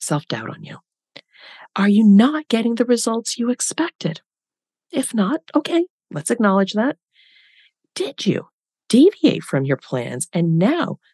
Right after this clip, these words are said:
don't know how to get through it?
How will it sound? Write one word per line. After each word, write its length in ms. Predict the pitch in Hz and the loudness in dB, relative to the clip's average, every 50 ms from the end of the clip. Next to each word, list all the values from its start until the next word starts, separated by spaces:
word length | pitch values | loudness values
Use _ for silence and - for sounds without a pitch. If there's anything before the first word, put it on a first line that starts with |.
| _ - | _ -2
don't 240 | - 190 202 214 - | 0 2 2 2 0
know 160 | 185 190 214 | -2 -2 -2
how 300 | 208 - - 170 160 165 165 | -2 -4 -4 -2 -2 -2 -2
to 280 | - - - 175 170 170 | -4 -6 -6 -4 -6 -6
get 280 | 165 - 135 - - | -6 -8 -10 -10 -12
through 520 | - - - - - - 147 - 226 277 262 | -18 -20 -20 -20 -18 -12 -4 0 2 2 2
it? 260 | - - - - - | 0 -4 -10 -20 -20